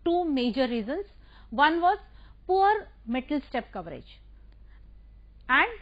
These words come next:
vias which were carrying high current, like,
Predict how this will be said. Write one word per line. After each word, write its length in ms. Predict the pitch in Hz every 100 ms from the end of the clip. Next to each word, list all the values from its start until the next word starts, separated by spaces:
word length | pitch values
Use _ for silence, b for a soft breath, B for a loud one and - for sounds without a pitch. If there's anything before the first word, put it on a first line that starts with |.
| - - -
vias 500 | 208 226 262 349 440 - -
which 200 | - 240
were 140 | 269 262
carrying 380 | 247 220 330 427 -
high 200 | - 240
current, 360 | 226 220 214 196 - - - -
like, 220 | 220